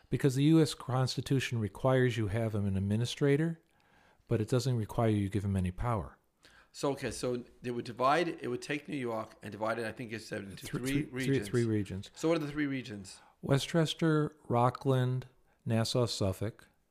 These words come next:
Speaker 1: New York City,
Speaker 2: That's
Speaker 1: and upstate.
Speaker 2: Wait, that's more than three, I'm saying.
Speaker 1: No, Westchester, Rockland, and
Speaker 2: Oh, it's one.
Speaker 1: and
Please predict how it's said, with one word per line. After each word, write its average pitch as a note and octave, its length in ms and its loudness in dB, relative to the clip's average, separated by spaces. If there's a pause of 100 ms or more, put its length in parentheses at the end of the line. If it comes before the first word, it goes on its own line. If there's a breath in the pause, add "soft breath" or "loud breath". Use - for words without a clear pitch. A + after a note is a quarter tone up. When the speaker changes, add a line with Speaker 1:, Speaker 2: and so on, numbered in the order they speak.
Speaker 1:
New A#2 100 -2
York B2+ 260 0
City, G#2 460 -2 (260)
Speaker 2:
That's - 120 -16 (560)
Speaker 1:
and A2 120 -2
upstate. G2+ 420 -4 (840)
Speaker 2:
Wait, C#3+ 140 0
that's A#2+ 220 -4
more B2 140 -2
than A2 120 -8
three, G#2+ 300 -6
I'm G#2+ 160 -16
saying. - 160 -4
Speaker 1:
No, A#2 240 0 (140)
Westchester, C#3+ 500 0
Rockland, B2 560 -4
and A2 280 -2
Speaker 2:
Oh, D3 180 6
it's A2 100 0
one. A#2+ 320 2 (320 loud breath)
Speaker 1:
and A2+ 300 -6